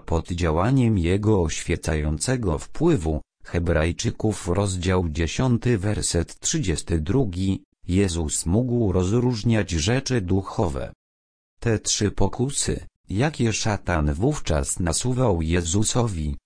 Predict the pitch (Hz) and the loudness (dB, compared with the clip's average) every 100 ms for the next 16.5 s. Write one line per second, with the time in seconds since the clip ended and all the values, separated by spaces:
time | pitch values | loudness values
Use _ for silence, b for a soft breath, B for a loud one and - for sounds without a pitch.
0 | _ 98 117 147 131 117 - - - - | _ -6 -2 0 0 -2 -2 -4 -4 -6
1 | - 90 - - 92 87 - - 123 131 | -6 -6 -6 -6 -2 -2 -2 0 2 4
2 | 127 113 98 - 110 120 117 - 117 - | 4 2 0 -4 -2 -2 -2 -2 -2 -2
3 | - 123 139 - 76 - - _ 90 123 | -4 -4 -2 -4 -4 -6 -14 _ -2 -2
4 | 160 120 92 101 95 76 82 87 85 80 | 0 0 2 2 2 2 2 2 2 2
5 | 78 76 - 85 98 123 101 - 76 - | 2 0 -2 -2 0 0 0 0 -4 -4
6 | - 73 - - 110 120 117 113 - 143 | -4 -2 -2 0 0 2 2 0 0 0
7 | 107 - 82 82 127 - 120 85 80 85 | 0 -2 0 0 -2 -2 0 2 0 -2
8 | 95 85 85 85 82 - 123 135 135 131 | -2 0 2 2 0 -2 0 2 2 0
9 | - 110 104 95 - 101 76 71 73 90 | 0 2 2 2 0 0 0 0 0 0
10 | 123 113 110 87 - 87 90 - - 127 | 0 2 2 0 -2 -2 -2 -2 2 2
11 | 131 120 113 98 - 139 127 - 110 - | 4 2 2 -2 0 0 0 0 -2 0
12 | - 151 123 127 117 - 98 85 80 76 | 2 2 4 2 2 0 -2 0 -2 -2
13 | - 76 - 90 85 78 - 85 107 123 | -4 -4 0 2 2 0 -2 0 0 2
14 | 104 76 73 73 78 - - - 113 - | 2 0 -2 -2 -2 -2 -2 0 0 2
15 | 135 135 95 78 82 71 - 90 87 76 | 2 2 4 4 2 -2 -2 -2 0 -2
16 | - - 67 60 57 | -4 -6 -6 -6 -8